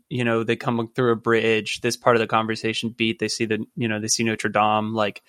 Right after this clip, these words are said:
you know, from, from a screenwriting perspective, like, that, that's, it's gotta be really hard to write,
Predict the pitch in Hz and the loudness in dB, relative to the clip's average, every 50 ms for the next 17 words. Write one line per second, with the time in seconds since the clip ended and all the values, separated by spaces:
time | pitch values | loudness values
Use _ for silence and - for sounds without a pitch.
0 | - - _ _ _ _ _ _ _ - 123 120 113 - - - 117 - - - | -20 -20 _ _ _ _ _ _ _ -2 0 0 0 0 0 -2 -2 -2 -2 -2
1 | - 131 120 120 113 107 - - - 135 139 135 127 127 120 113 - 113 - - | 0 2 4 4 4 2 2 0 0 2 4 6 6 4 4 2 -4 -4 -2 0
2 | 113 113 - - 120 110 104 - - 104 107 104 - - 117 113 - - - 117 | 0 0 0 0 -2 -4 -4 -4 -6 -6 -6 -6 -6 -2 -2 -2 -2 -2 -4 -6
3 | 104 - - - - 131 - - 214 214 170 123 113 117 123 147 143 120 123 123 | -6 -6 -8 -8 -10 -8 -2 2 4 4 4 4 2 0 2 2 2 2 2 4
4 | 139 127 110 117 113 117 117 117 117 - | 2 2 2 0 -2 0 2 2 0 0